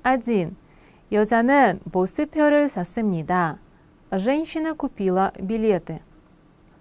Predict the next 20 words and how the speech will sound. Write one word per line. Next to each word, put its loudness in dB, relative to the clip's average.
Номер 2
два. 2
남자는 2
버스를 4
타고 0
있습니다. -2
Мужчина -2
едет 0
на 0
автобусе. -6
Номер 0
три. -2
여자는 4
지금 -2
부산에 0
있습니다. -2
Женщина -2
сейчас -4
в -20
Пусане. 0